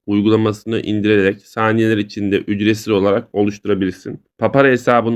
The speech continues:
oluşturduktan sonra dilediğin Papara kartı kolayca alabilirsin. Ana sayfaya geldik. En altta Papara kart yazan yere tıklıyoruz. Bizim bir adet kartımız var. Yeni kart yazan yere tıkladık.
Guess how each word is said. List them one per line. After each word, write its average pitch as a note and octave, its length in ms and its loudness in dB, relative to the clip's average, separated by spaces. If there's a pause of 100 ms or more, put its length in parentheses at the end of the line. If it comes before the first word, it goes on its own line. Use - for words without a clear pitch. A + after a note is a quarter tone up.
(120)
oluşturduktan B2+ 760 0
sonra A#2 320 -4
dilediğin A#2+ 400 2
Papara A#2+ 440 0
kartı A2+ 640 -4
kolayca A#2+ 720 2 (140)
alabilirsin. A2+ 800 -2 (160)
Ana C3 200 2
sayfaya B2 500 -2
geldik. G2 640 -4 (180)
En B2+ 140 2
altta C3+ 600 0
Papara B2+ 320 -2
kart A#2+ 300 -4
yazan A2 260 -2
yere G#2+ 280 -2
tıklıyoruz. - 640 -8 (140)
Bizim C3+ 320 2
bir D3 200 4
adet C3+ 220 0
kartımız A#2+ 640 -4
var. B2+ 360 -4 (200)
Yeni B2 220 4
kart C#3 280 -2
yazan A#2 300 2
yere A#2 260 0
tıkladık. F#2 560 -10